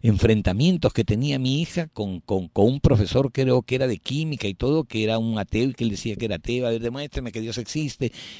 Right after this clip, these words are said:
y cosas por el estilo. Y entonces mi hija tratando de que el hombre entienda desde la razón, ¿no? La existencia de Dios, y entonces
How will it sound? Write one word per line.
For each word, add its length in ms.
y 100
cosas 300
por 160
el 100
estilo. 400
Y 40
entonces 440
mi 160
hija 220
tratando 480
de 100
que 140
el 80
hombre 260
entienda 480
desde 300
la 100
razón, 480
¿no? 200
La 140
existencia 640
de 160
Dios, 400
y 80
entonces 480